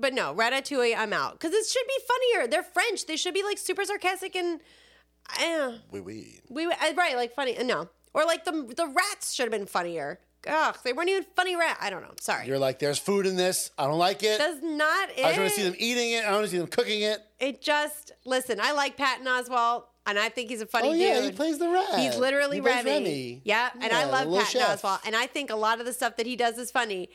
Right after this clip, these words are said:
Speaker 1: He has a great monologue in Parks and Rec. Love him.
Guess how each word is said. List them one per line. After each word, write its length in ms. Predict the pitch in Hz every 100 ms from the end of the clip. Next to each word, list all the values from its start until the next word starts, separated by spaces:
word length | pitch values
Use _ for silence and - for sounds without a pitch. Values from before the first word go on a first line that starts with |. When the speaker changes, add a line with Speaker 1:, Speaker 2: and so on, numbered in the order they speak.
| - _
Speaker 1:
He 220 | 247 254
has 200 | 240 226
a 60 |
great 520 | 208 196 202 214 240 247
monologue 560 | 247 247 254 247 247
in 120 | 247
Parks 260 | 220 247 226
and 140 | 254
Rec. 360 | 262 226 180 - _ _ _ _ _ -
Love 360 | - 233 247 214
him. 400 | 180 160 160